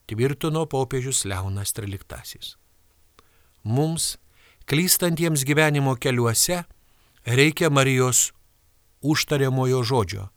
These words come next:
jos pavyzdžio, jos suraminimo. Todėl mes dažnai prašome Marijos,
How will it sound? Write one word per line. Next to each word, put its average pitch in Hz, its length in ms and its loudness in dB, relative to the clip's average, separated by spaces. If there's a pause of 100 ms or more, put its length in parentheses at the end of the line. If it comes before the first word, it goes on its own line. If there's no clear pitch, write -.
(200)
jos 110 320 0
pavyzdžio, 135 800 -2
jos 113 340 -2
suraminimo. 104 640 -4 (1300)
Todėl 151 300 4
mes 151 260 2
dažnai 143 400 2
prašome 135 640 2
Marijos, 123 680 0